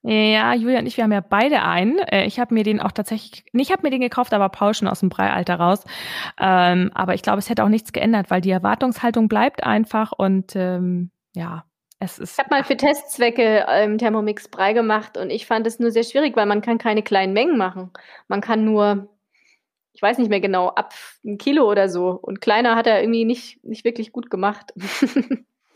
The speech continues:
Speaker 1: Ja, wir kommen auf jeden Fall vorbei. Das hab ich schon gesagt zu Julia. Wenn Corona, äh, wenn Corona es zulässt, dann müssen wir uns unbedingt kennenlernen. Wir freuen uns da schon so auf unsere Kooperation und was wir jetzt alles Schönes machen.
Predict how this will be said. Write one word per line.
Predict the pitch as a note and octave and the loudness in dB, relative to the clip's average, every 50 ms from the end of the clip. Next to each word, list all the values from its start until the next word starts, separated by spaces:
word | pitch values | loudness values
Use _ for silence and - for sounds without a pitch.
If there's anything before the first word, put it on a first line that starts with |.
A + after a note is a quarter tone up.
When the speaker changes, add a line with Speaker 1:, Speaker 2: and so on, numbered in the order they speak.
| - - - _ - | -20 -20 -20 _ -4
Speaker 1:
Ja, | G#3 A#3 A3+ | -2 0 0
wir | A#3+ | 0
kommen | A3+ - B3+ A3 | 2 2 2 2
auf | G3 - | 0 0
jeden | - G#3 A3 A#3 B3+ A3+ | 2 0 2 2 2 2
Fall | - G#3 G3 | 2 0 0
vorbei. | - F#3+ F3+ E3+ E3 | 0 0 0 0 0
Das | F3 - | 0 -2
hab | A3+ | -4
ich | A3 | -2
schon | - A3 | 0 0
gesagt | G#3 G3 F#3 F3 F3 - | 0 2 0 -2 -2 -2
zu | - A3 | 0 2
Julia. | G#3 A3 G#3+ G#3+ G3 | 4 4 4 2 2
Wenn | G3 G3 G3 | 0 -2 -2
Corona, | - - A3+ G3+ G3 A3 B3 C4+ B3+ B3+ B3+ - - - - - - - - - - - | -2 -2 -2 -2 0 -2 -2 -2 -4 -6 -6 -8 -12 -18 -18 -18 -16 -16 -16 -16 -8 -2
äh, | - A3+ A3 G#3+ | 0 0 2 2
wenn | G#3 A3 A3+ A3 | 2 0 -2 -2
Corona | A3 - B3 G#3+ A#3 D4 E4 D4 - | 0 -2 0 2 2 2 2 2 0
es | - G3+ - - | 0 -4 -6 -4
zulässt, | - C4 C4+ C4+ B3 B3+ B3 - - | -2 0 2 2 2 0 0 -2 0
dann | G#3 G#3+ | 0 0
müssen | A3 G#3+ - | 0 0 0
wir | G#3 | -2
uns | F#3+ - | -2 0
unbedingt | - A3 A3+ G#3+ G3+ F#3+ | 0 2 2 2 2 0
kennenlernen. | - - A3+ G#3+ F#3 F3 E3+ F#3 | 0 0 0 0 2 2 2 2
Wir | F#3+ F#3 | 0 -2
freuen | - - A#3 A#3+ A#3+ | 0 0 0 0 0
uns | A#3+ | 0
da | - A3 | -2 -2
schon | - - G#3+ G#3+ | 0 0 0 2
so | F#3+ A3+ B3 - | 2 2 2 2
auf | - - - | 2 0 0
unsere | - A#3 G#3+ G#3 G3+ | 0 0 0 0 -2
Kooperation | - - A#3+ A3 - F#3 F#3 F#3+ F#3 - - - D4+ D#4 C#4+ A#3 | -2 -2 -2 0 0 -2 -2 -2 -4 -2 0 2 2 2 2 0
und | F#3+ | 0
was | G#3 G#3 - | -2 -2 -4
wir | A3 | -6
jetzt | G#3 - - | -8 -6 -4
alles | - G#3+ G3+ - | -4 -4 -4 -6
Schönes | - - A3 G#3 G3+ F#3+ - | -4 -2 -2 -2 -2 -2 -2
machen. | A3 A#3 D4+ - D#4+ C#4+ C#4+ | -2 -2 0 0 -2 -2 -2